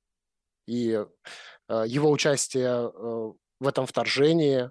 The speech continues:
оно просто а, как последствия судьбы. Судьба так сложилась, да.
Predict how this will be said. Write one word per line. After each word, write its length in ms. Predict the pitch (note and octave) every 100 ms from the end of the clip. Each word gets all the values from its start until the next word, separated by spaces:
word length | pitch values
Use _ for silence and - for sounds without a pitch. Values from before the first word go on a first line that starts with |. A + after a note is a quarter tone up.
| _
оно 640 | G#2 G#2 A#2+ B2+ A#2+ G#2 G2 _ _ _
просто 720 | - B2 - A2+ A2 G#2+ G2+ - - - - - _ _ _ _ -
а, 360 | D3+ E3 D#3 B2+ A2 -
как 280 | - A#2+ - - - _ _ _ _ _ _ _ _ _ _ _ _ _ _ _ _ _
последствия 540 | - D3+ F3 E3 - C3+
судьбы. 460 | - C3 A2+ F#2+ - -
Судьба 300 | - C#3 C3
так 140 | A2
сложилась, 480 | - G#2 G2 F2 F2
да. 180 | A2